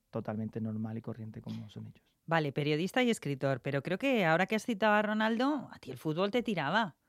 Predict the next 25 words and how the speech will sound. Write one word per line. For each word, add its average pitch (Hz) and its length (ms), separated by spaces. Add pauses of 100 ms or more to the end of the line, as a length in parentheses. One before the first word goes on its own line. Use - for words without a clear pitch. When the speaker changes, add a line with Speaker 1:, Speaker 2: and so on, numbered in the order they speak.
(240)
Speaker 1:
Me 104 80
tira, 131 240
me 120 120
tira. 127 480
El 104 160
fútbol, 123 320
yo 110 60
soy 139 120
muy 143 140
bético, 131 380
además. 123 380
Muy, 120 640 (200)
no 127 120
soy 135 200
accionista, 170 600
pero, 123 480 (340)
pero 113 140
soy 123 160
muy 131 180
bético. 131 600
Speaker 2:
¿Y 135 120
hubieras 196 220
querido 226 280
ser 226 160
futbolista? 196 720